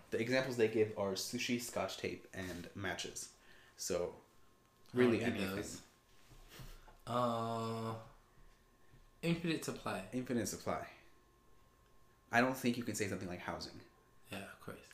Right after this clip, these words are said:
Speaker 1: I, I think, like, that's cheating.
Speaker 2: That's cheating.
Speaker 1: 'Cause there is an infinite supply of housing. It depends how crafty you are.
Speaker 2: Hmm, I, I think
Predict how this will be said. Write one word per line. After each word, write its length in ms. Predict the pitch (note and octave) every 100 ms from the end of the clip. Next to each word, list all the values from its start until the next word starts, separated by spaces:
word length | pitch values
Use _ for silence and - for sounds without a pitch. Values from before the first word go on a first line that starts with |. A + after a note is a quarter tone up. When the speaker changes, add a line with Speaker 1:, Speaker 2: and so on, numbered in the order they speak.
| -
Speaker 1:
I, 60 |
I 80 | G2
think, 180 | G2+ G2+
like, 120 | G2
that's 120 | F#2+ -
cheating. 280 | - - - -
Speaker 2:
That's 220 | - G#2+ -
cheating. 240 | G#2 G#2+ - - - -
Speaker 1:
'Cause 120 | A#2+
there 120 | A#2
is 80 | D#3+
an 100 | -
infinite 260 | F#2+ F#2+ F2+
supply 240 | - E2+
of 80 | D#2+
housing. 320 | G2+ F2+ E2+
It 60 | E2+
depends 260 | E2 F2 E2+
how 60 |
crafty 360 | E2 F#2 F2+ E2
you 80 | -
are. 180 | - - - - - - - - - - - - - - - - - - - - - -
Speaker 2:
Hmm, 240 | B2+ A2 G#2+
I, 120 | B2 A#2+ -
I 40 | B2+
think 240 | D#3 F#3